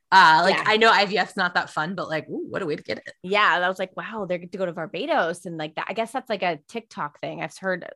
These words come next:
Speaker 2: like,
Speaker 1: <laughs>
Speaker 2: not TikTok thing, but
Speaker 1: Makes
Speaker 2: they got
Speaker 1: your
Speaker 2: their
Speaker 1: friends sound
Speaker 2: information.
Speaker 1: insane.
Speaker 2: <laughs> I know. They would be like, "What are you doing?" No, but
Speaker 1: They
Speaker 2: they're, I
Speaker 1: show
Speaker 2: guess
Speaker 1: up just, like, doing a dance, being like, "Can we
Speaker 2: Get
Speaker 1: do
Speaker 2: our
Speaker 1: in
Speaker 2: eggs.
Speaker 1: vitro?"
Speaker 2: <laughs> Um, but there's a whole lot of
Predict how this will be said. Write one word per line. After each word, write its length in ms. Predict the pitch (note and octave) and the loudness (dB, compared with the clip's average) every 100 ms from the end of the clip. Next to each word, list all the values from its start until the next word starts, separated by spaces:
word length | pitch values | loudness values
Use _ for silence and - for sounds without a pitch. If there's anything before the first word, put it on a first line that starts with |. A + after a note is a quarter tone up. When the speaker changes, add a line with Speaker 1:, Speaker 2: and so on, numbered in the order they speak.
| - | -8
Speaker 2:
like, 120 | D3+ | -4
Speaker 1:
<laughs> 160 | - G3 | -4 -2
Speaker 2:
not 180 | F#3 G3 | -4 -4
TikTok 320 | F#3 D3+ D3+ | -6 -8 -8
thing, 160 | D#3+ | -6
but 160 | E3 - _ - - - _ G#4+ | -2 -4 _ -12 -12 -12 _ 0
Speaker 1:
Makes 100 | A#3 | 2
Speaker 2:
they 80 | |
got 120 | A3+ E4+ | 6 6
Speaker 1:
your 60 | |
Speaker 2:
their 100 | B3+ A3 | 6 2
Speaker 1:
friends 240 | B3 G#3 | 2 4
sound 220 | B3+ C4 | 4 6
Speaker 2:
information. 640 | C4 C#4 F3+ A#3 A#3 B3 - - | 4 2 0 -2 -2 -6 -10 -12
Speaker 1:
insane. 120 | G3 F3 - | -10 -10 -6
Speaker 2:
<laughs> 80 | |
I 80 | F3 | -6
know. 260 | D#3+ D#3 D#3 D#3+ - | -4 -4 -4 -6 0
They 220 | F#3+ F#3 | 0 0
would 160 | E3 | -4
be 60 | E3 | -6
like, 140 | D#3+ - | -6 -6
"What 120 | D#3 | -8
are 40 | |
you 60 | D#3+ | -6
doing?" 200 | D3+ - - - - | -8 -10 -20 -18 -2
No, 120 | C4+ | 2
but 100 | B3+ | 4
Speaker 1:
They 80 | F#4+ | 6
Speaker 2:
they're, 80 | G4+ | 6
I 40 | - | 8
Speaker 1:
show 80 | D4+ | 6
Speaker 2:
guess 80 | B3+ | 6
Speaker 1:
up 60 | D4 | 4
just, 120 | E4 | 2
like, 200 | F#4 - | 2 2
doing 240 | B3 B3+ | 2 2
a 40 | C4 | 4
dance, 260 | G#3+ B3+ | 2 0
being 140 | C4 C4+ | 0 2
like, 200 | A#3 - | 2 0
"Can 200 | D4 D4+ | -2 0
we 280 | G3+ G#3+ A#3+ _ _ _ _ _ _ _ - | -2 -4 -6 _ _ _ _ _ _ _ -8
Speaker 2:
Get 140 | A3 B3+ | 0 6
Speaker 1:
do 60 | A3 | 6
Speaker 2:
our 40 | |
Speaker 1:
in 20 | A3 | 8
Speaker 2:
eggs. 200 | D4+ C4 | 6 8
Speaker 1:
vitro?" 640 | G4 D4 F3 F3+ C#4 C#4 | 4 4 2 4 2 0
Speaker 2:
<laughs> 80 | C4+ C4 C4 - - - A4+ A#4+ A4+ - C5 C5 A#4+ - - - - - _ B3 | -2 0 -4 -8 -8 -2 -2 -2 -8 -6 -2 -2 -4 -14 -18 -18 -18 -18 _ 4
Um, 480 | B3 G#3+ A3 G#3+ - | 6 6 2 -2 -10
but 160 | A#3 A#3 | -2 4
there's 140 | B3+ | 4
a 60 | C4 | 4
whole 180 | B3 A#3+ | 4 6
lot 180 | A3 | 4
of 80 | G#3+ | 2